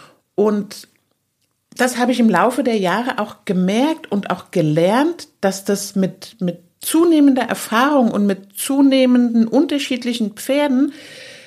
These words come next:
auch diese, diese Ungeduld und diese Ungerechtigkeit des, dem Pferd gegenüber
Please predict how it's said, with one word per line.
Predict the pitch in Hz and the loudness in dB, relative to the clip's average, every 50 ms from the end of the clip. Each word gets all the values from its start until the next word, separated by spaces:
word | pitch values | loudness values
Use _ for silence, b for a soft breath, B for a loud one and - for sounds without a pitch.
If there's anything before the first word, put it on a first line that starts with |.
| B B B _ _ | B B B _ _
auch | - 202 208 - | -4 -4 -4 -4
diese, | - - 202 196 185 175 185 190 180 180 175 175 - - | -6 -4 -4 -4 -2 -2 0 2 2 4 2 0 -2 -4
diese | - 190 190 175 190 180 | -6 -6 -4 -2 -2 -2
Ungeduld | - - 254 285 294 302 285 - 269 262 262 262 233 | 0 2 2 4 2 2 0 0 0 2 2 0 0
und | 208 208 190 | -2 -4 -4
diese | 208 202 180 196 - | -4 -4 -4 -4 -2
Ungerechtigkeit | - 233 269 277 294 269 220 226 226 - 220 214 - - 226 208 208 | 0 0 0 0 0 -2 -4 -6 -6 -8 -10 -10 -6 -4 -4 -4 -4
des, | 214 190 - - - | -6 -10 -14 -16 -18
dem | 185 185 - 202 202 | -14 -8 -4 -4 -4
Pferd | 196 - - 226 240 240 | -4 -4 -4 -4 -4 -2
gegenüber | - 226 220 220 - - 208 190 220 208 | -2 -2 0 0 0 -2 -2 -4 -4 -4